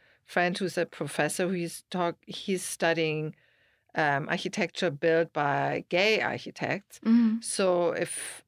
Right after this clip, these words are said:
Speaker 1: the, the style or also the ground floor plans are different, that always depends for sure on the clients, you know,
Speaker 2: Right.
Speaker 1: how they wanna live. But there are differences. So it would be interesting to study actually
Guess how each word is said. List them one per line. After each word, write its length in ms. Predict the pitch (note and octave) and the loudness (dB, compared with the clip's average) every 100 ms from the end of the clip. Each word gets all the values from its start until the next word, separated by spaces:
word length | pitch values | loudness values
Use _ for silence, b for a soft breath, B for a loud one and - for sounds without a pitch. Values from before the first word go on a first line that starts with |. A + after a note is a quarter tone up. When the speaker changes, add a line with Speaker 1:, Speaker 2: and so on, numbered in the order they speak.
| - | -6
Speaker 1:
the, 760 | E3+ D3+ D3 D#3 - - - - _ _ _ _ _ _ F3+ | 0 0 2 0 -2 -6 -10 -16 _ _ _ _ _ _ -6
the 180 | E3 D3+ | -4 -2
style 600 | - - E3+ F3 G3 G3 | -4 0 4 4 4 2
or 200 | D#3 D#3 | 2 2
also 280 | E3 - D3+ | 0 -2 -2
the 500 | - - - G1+ - | -2 -2 -2 -2 -4
ground 320 | G#3 E3 G3+ | 0 2 2
floor 180 | G3+ F3 | 0 -2
plans 380 | - F3 E3 E3 | 0 0 0 0
are 80 | - | -6
different, 680 | - G3 - - - G3 - b b - | -2 -4 -2 -6 -4 -8 -12 b b -2
that 180 | F3 - | 0 2
always 260 | F3+ E3+ | 2 2
depends 400 | - - E3 C#3+ | -2 -4 -2 -2
for 120 | - E3 | -4 -4
sure 200 | F3+ C#3+ | -2 -2
on 140 | C3+ | -4
the 80 | A#2 | -6
clients, 720 | - G3+ G#3+ E3 C3+ C#3 - | -2 2 4 2 -2 -6 -8
you 60 | G3+ | -4
know, 220 | E3+ F3+ b b b | -2 -4 b b b
Speaker 2:
Right. 280 | G#3+ G3 F3 | 0 0 0
Speaker 1:
how 200 | F3 D#3 | 0 2
they 180 | F3+ F#3+ | 2 2
wanna 260 | F3+ D#3 | 2 0
live. 240 | D#3 - - | 0 -2 -2
But 160 | F3+ F#3 | -4 0
there 180 | G#3 G3+ | 2 2
are 220 | G#3 G3 _ | 0 -2 _
differences. 800 | G3 G3 G#3+ E3 C3 - - - | -4 -2 0 0 0 -4 -8 -8
So 340 | - - G3 F3 | -12 -2 2 2
it 160 | E3+ | 2
would 180 | F#3+ G3 | 0 -4
be 120 | - | -4
interesting 680 | F3 F#3 F#3+ E3 E3 - F3+ | -4 -2 0 -2 -2 -6 -8
to 280 | - E3+ D#3+ | -8 -6 -6
study 680 | - - D#3+ D#3+ D#3 D3 D3+ | -8 -2 0 2 -2 -4 -6
actually 480 | - C3 - D3+ C#3+ | -6 -6 -6 -6 -6